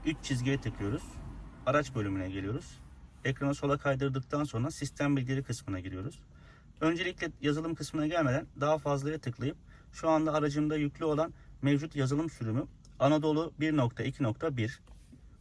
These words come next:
Durum kısmında akünün bilgilerini görebiliyoruz. Buradan geri geliyorum. Yazılıma tıklıyorum. Şu anda indirme başarısız dedi. Öncesinde bir deneme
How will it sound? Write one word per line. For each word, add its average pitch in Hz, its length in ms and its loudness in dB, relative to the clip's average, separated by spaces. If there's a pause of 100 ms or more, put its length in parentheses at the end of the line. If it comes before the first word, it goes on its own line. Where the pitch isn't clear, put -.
(100)
Durum 170 200 -4
kısmında 156 580 2 (280)
akünün 151 420 2 (160)
bilgilerini 104 440 0
görebiliyoruz. 160 640 -2 (560)
Buradan 170 340 2
geri 156 200 2
geliyorum. 143 440 2 (640)
Yazılıma 131 360 2
tıklıyorum. 160 500 -4 (800)
Şu 165 180 2
anda 160 240 4
indirme 160 360 2
başarısız 151 460 0
dedi. 117 120 2
Öncesinde 123 440 2
bir 127 100 0
deneme 127 420 2